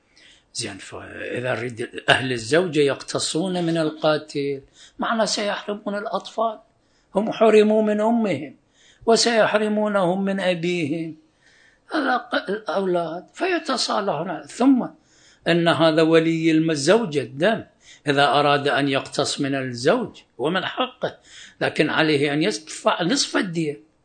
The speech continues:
ويقتص، لأن دية المرأة نصف دية الرجل. فإذا أولا إذا أراد القصاص عليه أن يدفع نصف الدية، ثانيا سيحرم هؤلاء الأطفال من أبيهم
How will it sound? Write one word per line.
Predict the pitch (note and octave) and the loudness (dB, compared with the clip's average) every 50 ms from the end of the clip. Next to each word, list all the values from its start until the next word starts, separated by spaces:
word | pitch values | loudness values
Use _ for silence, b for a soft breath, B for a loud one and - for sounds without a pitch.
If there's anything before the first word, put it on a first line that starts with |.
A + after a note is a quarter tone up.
| _ _ - | _ _ 2
ويقتص، | C#3+ E3 E3 D#3 D#3+ D#3+ - - C3+ B2 - - - - - b b b b b b _ | 4 6 6 6 4 0 -6 -6 -6 -6 -6 -8 -10 -14 -16 b b b b b b _
لأن | C#3 C3+ C3 C3 B2+ B2 | -2 0 0 0 0 0
دية | C3+ C#3+ D3 D3 D3 - | 2 4 4 4 2 2
المرأة | D#3+ D3 D#3 D#3+ D#3+ D#3 D3+ D#3 F#3+ | 0 2 4 4 4 4 2 2 2
نصف | A#3+ C4 - - B3 G#3 F#3+ | 2 2 2 0 -2 -2 -2
دية | F#3+ G#3 G3+ F#3 F3 - - - | -2 -2 -2 -4 -4 -8 -14 -14
الرجل. | C3+ D3 C#3 B2 C3 - _ _ _ B B B B B B B B B B B | -12 -12 -12 -14 -16 -20 _ _ _ B B B B B B B B B B B
فإذا | - C4+ C#4 C4 B3 A#3 A#3+ A#3 | -4 -2 0 0 2 2 2 2
أولا | A#3 - A#3+ A#3+ A3+ A3 G#3+ G#3+ G#3 G3+ G3 F#3+ F#3+ F3+ - - - | 4 4 4 6 6 6 8 8 6 6 4 2 2 0 -2 2 2
إذا | F3 E3 E3 | 4 6 8
أراد | E3+ E3+ F3 F3 F3 E3+ E3+ | 8 8 8 8 8 6 6
القصاص | E3+ E3+ E3 D#3+ D#3+ D3 - - C3+ - - _ - - - - - _ _ - | 4 2 2 0 0 0 0 -4 -6 -10 -10 _ -16 -16 -16 -16 -20 _ _ 4
عليه | F3+ F#3+ F#3+ G3 F#3+ F#3 F3+ D#3+ D3 F3 F3 F#3 F3 | 6 6 6 6 4 4 2 2 2 0 2 2 2
أن | F3 F3 | 2 2
يدفع | E3+ E3+ E3 - - E3 C3+ D#3 | 0 0 -2 -2 -4 -2 -2 0
نصف | E3+ D#3 - - - B2+ | 0 -2 -2 -4 -6 -8
الدية، | G#2 F2 - - - _ _ _ _ B B B B B B B B B | -10 -10 -16 -20 -20 _ _ _ _ B B B B B B B B B
ثانيا | - - G#3 G#3 G3+ G3 F#3+ F#3 F#3 F3+ F3+ F3 E3+ E3+ E3 E3 | 2 4 6 6 6 6 2 2 0 0 2 2 2 2 0 0
سيحرم | D#3 - - G3+ G3 F3+ D#3+ - - F3+ F3+ D#3+ | 0 0 0 2 2 2 2 2 2 0 -2 0
هؤلاء | C3 D#3 F3 D#3+ D#3+ D#3+ D#3+ E3 D#3 C#3+ | 0 0 0 0 0 0 0 0 0 0
الأطفال | D#3 D#3 D3 D#3+ D#3 - - - E3 E3 E3 D#3+ D#3+ D#3+ | -2 -2 -2 -4 -6 -8 -6 -2 0 0 0 0 -2 -4
من | D#3+ D#3+ D3+ - D#3+ | -4 -6 -6 -4 -6
أبيهم | D#3 D3+ D3+ E3+ E3+ E3 C3+ - D#3+ D#3+ D#3+ D#3+ | -6 -4 -4 -4 -4 -6 -6 -8 -10 -12 -12 -14